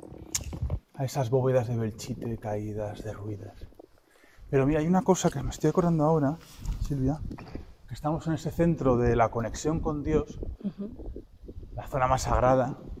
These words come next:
Speaker 1: con el altar, eso lo tendríamos detrás de nosotros, y las campanas, un sitio como estos nublado, antiguamente lo que se hacía son muchos ritos paganos,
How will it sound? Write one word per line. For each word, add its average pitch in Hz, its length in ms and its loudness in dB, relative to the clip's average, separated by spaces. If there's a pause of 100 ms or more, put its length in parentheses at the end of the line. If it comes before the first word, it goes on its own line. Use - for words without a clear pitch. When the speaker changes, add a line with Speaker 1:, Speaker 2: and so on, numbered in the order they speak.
(180)
Speaker 1:
con 120 140 -2
el 107 80 -2
altar, 110 440 0
eso - 120 -2
lo 110 60 -4
tendríamos 113 300 -2
detrás 117 200 -2
de 120 60 -4
nosotros, 127 480 -6 (1000)
y 180 120 4
las 147 160 2
campanas, 156 680 0 (480)
un 147 120 -4
sitio 180 300 2
como 151 240 2
estos 165 340 -2
nublado, 135 540 0 (1160)
antiguamente 170 540 6
lo 185 120 8
que 139 80 -2
se 131 80 0
hacía 135 260 2
son 170 160 4
muchos 147 240 4
ritos - 260 0
paganos, - 720 0